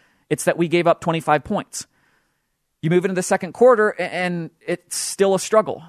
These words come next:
Uh, the Clippers, they play much better offense. Luke Kennard, somehow, o-, out of the blue, has made this star turn. He, he gives them enormous boost off the bench in Game seven against the Mavericks, and he carries over in Game one.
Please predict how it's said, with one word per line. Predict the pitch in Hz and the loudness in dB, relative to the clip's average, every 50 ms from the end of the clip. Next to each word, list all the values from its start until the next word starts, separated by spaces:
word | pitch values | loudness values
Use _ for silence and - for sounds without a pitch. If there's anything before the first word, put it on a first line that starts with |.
| 180 - - | -18 -10 -6
Uh, | 135 135 135 131 | -4 -4 -4 -4
the | 131 - | -6 -4
Clippers, | - 196 190 - 180 180 180 165 147 | -4 -4 -4 -2 -4 -4 -4 -4 -2
they | 147 165 | -2 -2
play | - - 180 165 165 160 151 | -2 0 0 0 0 0 -2
much | 139 147 170 165 - | -2 -4 -6 -4 -2
better | - 180 165 160 | -2 2 4 4
offense. | 160 180 - - 113 - - - | 2 2 0 -4 -12 -12 -10 -4
Luke | 139 165 - - | -4 -4 -4 -2
Kennard, | - 165 160 170 175 170 160 147 151 143 _ _ _ _ _ _ _ _ _ _ _ _ - | -4 0 2 2 4 4 2 2 -2 -8 _ _ _ _ _ _ _ _ _ _ _ _ -12
somehow, | - - 190 196 196 190 180 165 160 | -4 -2 -2 -2 0 0 0 2 2
o-, | - | 0
out | 135 156 143 131 160 170 | 0 0 0 2 0 0
of | 165 143 | 0 -2
the | 147 | -6
blue, | 131 123 170 180 175 160 | -4 -2 0 0 0 0
has | 160 156 139 131 123 - | -2 -4 -6 -8 -10 -12
made | - 156 156 160 151 | -12 -10 -10 -8 -6
this | 143 147 - | -6 -8 -8
star | - - 170 175 185 | -4 -2 0 0 0
turn. | 175 - - 131 117 113 135 - _ _ _ _ _ _ _ _ _ _ _ _ | 0 -4 -8 -8 -8 -10 -12 -20 _ _ _ _ _ _ _ _ _ _ _ _
He, | - 160 151 139 | -16 -14 -14 -14
he | - - 151 143 | -14 -14 -12 -6
gives | 139 170 170 151 | -4 -4 -2 -2
them | 175 170 160 - | -4 -6 -6 -4
enormous | 170 165 165 170 180 180 170 165 - - - - _ - 147 - | -2 0 0 0 0 0 -2 -4 -6 -10 -14 -18 _ -10 0 2
boost | 175 190 185 - | 2 2 4 2
off | 190 160 - - | 0 0 0 -2
the | 165 | -4
bench | 156 175 175 - | -4 -4 -4 -4
in | 185 160 | -8 -8
Game | 151 165 165 160 | -6 -6 -8 -6
seven | - - 165 175 175 | -4 -4 -4 -4 -4
against | 160 165 - - | -8 -8 -8 -8
the | - | -6
Mavericks, | 139 151 156 175 170 196 196 - - - | -4 -2 -2 -2 -2 -4 -8 -8 -10 -10
and | 165 | -10
he | 165 151 | -10 -10
carries | - - 180 180 180 170 147 | -8 -6 -4 -2 -2 -2 0
over | 170 170 165 175 170 | 0 0 0 -2 -4
in | 160 151 | -4 -4
Game | 139 160 170 156 | -4 -6 -4 -2
one. | 147 175 202 170 135 | -2 -2 -2 -2 -4